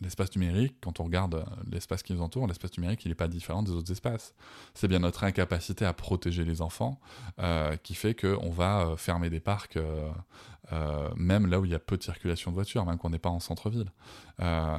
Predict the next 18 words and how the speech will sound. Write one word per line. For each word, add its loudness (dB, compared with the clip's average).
c'est, -10
c'est -4
vraiment 0
ça 2
notre 0
sujet. -6
C'est, -8
c'est, -10
c'est -6
notre -4
incapacité 0
à 4
protéger 0
les 0
enfants -2
dans 0
notre -2
société, -2